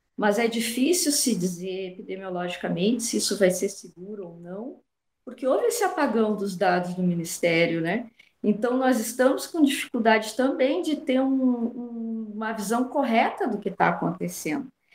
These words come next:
Eles têm várias formas, assim, de, de, de boicotar, né, o trabalho. E quando foi exigido o passaporte vacinal, eles fizeram cair a página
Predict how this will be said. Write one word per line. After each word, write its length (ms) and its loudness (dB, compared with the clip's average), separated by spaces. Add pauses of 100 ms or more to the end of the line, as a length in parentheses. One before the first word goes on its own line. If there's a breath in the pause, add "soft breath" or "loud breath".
(180 soft breath)
Eles 380 2
têm 320 0
várias 460 0
formas, 580 0
assim, 380 0
de, 320 -2
de, 460 -6 (260)
de 100 -10
boicotar, 960 0 (200)
né, 420 2
o 80 -8
trabalho. 880 2
E 260 2
quando 360 2
foi 300 0
exigido 500 0
o 40 -2
passaporte 600 2
vacinal, 560 0
eles 200 -2
fizeram 420 2
cair 460 2
a 80 2
página 840 0